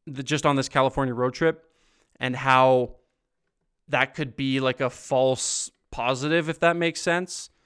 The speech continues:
Like, sure, it's great that they're producing, but it's not really, like, it's, it's probably not sustainable, and it's likely not the answer.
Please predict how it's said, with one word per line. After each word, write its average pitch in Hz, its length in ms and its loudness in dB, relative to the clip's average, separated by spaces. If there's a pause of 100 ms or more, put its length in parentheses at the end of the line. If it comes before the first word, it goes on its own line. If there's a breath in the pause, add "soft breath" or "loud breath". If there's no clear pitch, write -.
(240)
Like, 143 180 -2
sure, 160 280 0
it's 147 140 -4
great 147 260 -2
that 160 100 -6
they're 147 80 -2
producing, 135 540 -4
but 135 100 0
it's 139 180 -4
not 143 300 0
really, 139 480 -6 (920)
like, - 140 -6
it's, 135 180 -10
it's - 160 -8
probably 151 460 2
not 135 240 2
sustainable, 135 640 -4
and 135 100 -2
it's 127 140 -6 (520)
likely 151 360 0
not 135 260 2
the 117 160 -6
answer. 165 460 -4